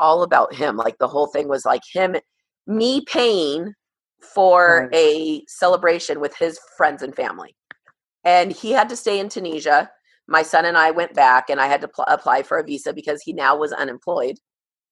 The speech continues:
Speaker 1: And so I had to sponsor him as my husband
Speaker 2: To
Speaker 1: to
Speaker 2: go
Speaker 1: come back
Speaker 2: back.
Speaker 1: into the country. And from two thousand, we got married April fifteenth,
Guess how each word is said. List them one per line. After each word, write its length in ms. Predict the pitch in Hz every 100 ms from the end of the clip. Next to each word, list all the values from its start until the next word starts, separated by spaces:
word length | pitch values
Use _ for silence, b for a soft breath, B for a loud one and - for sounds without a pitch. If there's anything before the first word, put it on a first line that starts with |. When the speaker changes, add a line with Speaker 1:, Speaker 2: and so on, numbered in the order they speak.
| _ _ _
Speaker 1:
And 100 | 180
so 100 | 185
I 100 | 170
had 220 | 165 175 -
to 140 | 208
sponsor 560 | - - 587 - - 123
him 380 | 180 143 165 _ -
as 180 | 135 139
my 140 | 131
husband 520 | 135 233 214 117 220 254 _ _ _ _ _ _ _ _ _ -
Speaker 2:
To 80 |
Speaker 1:
to 40 | 170
Speaker 2:
go 80 | 165
Speaker 1:
come 80 | 156
back 220 | 147 147
Speaker 2:
back. 60 | -
Speaker 1:
into 240 | - - 190
the 100 | 180
country. 540 | - 185 - 196 196 _
And 200 | 185 180
from 300 | - 190 180 -
two 180 | 233
thousand, 580 | 247 208 190 185 190 180
we 100 | 170
got 180 | 175 160
married 420 | 175 175 180 180 -
April 260 | 151 160 175
fifteenth, 500 | - 185 - 160 175